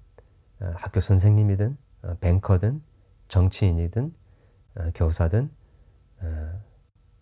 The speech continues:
목회자든 어떤 일을 하든지 간에 하나님께서 보내어 주신 그 자리에서 하나님의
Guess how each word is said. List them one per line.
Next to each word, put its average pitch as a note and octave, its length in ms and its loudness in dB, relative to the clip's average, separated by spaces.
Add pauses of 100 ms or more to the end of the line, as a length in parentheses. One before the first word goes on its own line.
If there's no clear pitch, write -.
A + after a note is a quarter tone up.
(420)
목회자든 F#2 760 2 (1400)
어떤 G#2+ 340 2
일을 G#2+ 220 4
하든지 E2 280 -4
간에 F2 360 -12 (440)
하나님께서 C3+ 800 0 (1120)
보내어 F2+ 520 4
주신 F2+ 520 -6 (1040)
그 G2 260 4
자리에서 D#2+ 600 -2 (2500)
하나님의 G#2+ 680 2